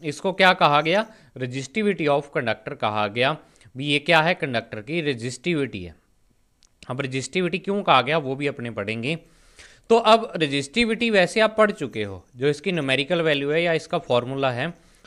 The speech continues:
वो आपने जो पीछे च-, टॉपिक किया है उसमें ये वाला फॉर्मूला आपने पढ़ा था कि जब आपने रेजिस्टेंस के बारे में डिफाइन किया था, ohm's law की जब आपने क्या की थी, जो, अ, माइक्रोस्कोपिक,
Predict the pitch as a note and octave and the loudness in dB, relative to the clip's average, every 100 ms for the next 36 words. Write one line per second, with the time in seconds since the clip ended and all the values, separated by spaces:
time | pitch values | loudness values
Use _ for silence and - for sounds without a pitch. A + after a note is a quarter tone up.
0 | _ D3 D#3+ D3+ D#3 F3+ F#3 F#3 F#3 F3 | _ 4 6 6 2 -2 -2 -2 -4 -8
1 | G3+ G3+ D#3 D#3 C#3+ D#3+ D#3 G#3+ G3+ D#3 | -6 -8 -2 0 0 0 -2 -6 -6 2
2 | C3+ D3 F3+ D#3+ F#3 F#3+ F3+ F3+ F3 D3+ | 4 4 2 -4 -6 -4 -2 -2 -2 -2
3 | C3+ D3+ D3+ C#3 C#3+ C3 C#3+ C#3 C3+ F3+ | -2 2 2 0 -6 -2 -2 0 0 0
4 | - _ - - _ E3+ F#3+ G3 D3 E3 | -6 _ -20 -20 _ -8 -6 -2 2 4
5 | F3+ E3+ F3 F3 C3+ C#3+ - G3 F#3 F3+ | 6 6 4 -2 -2 -4 0 0 0 -2
6 | D3 C3+ C#3+ C3+ A#2+ A#2+ A2+ G#2 G2 A#2+ | 0 0 -2 -4 -2 -2 -4 -6 -4 -2
7 | C#3 D3+ - D#3 D#3 D#3+ D3 D3 D3 E3 | -2 -4 -4 -2 -2 -4 -4 0 2 2
8 | C#3 C3+ C#3+ C#3 C3 B2 C3 D#3 F3+ - | 0 -4 0 0 0 -8 -4 -4 -4 -12
9 | _ _ _ A#2+ C#3 D#3 D#3+ D#3 C#3+ C3+ | _ _ _ -4 0 4 4 4 2 0
10 | C3 C3 C3+ F3+ F3 - C#3 A2 G#2 | 0 -2 -2 -2 -4 -4 -6 -6 -12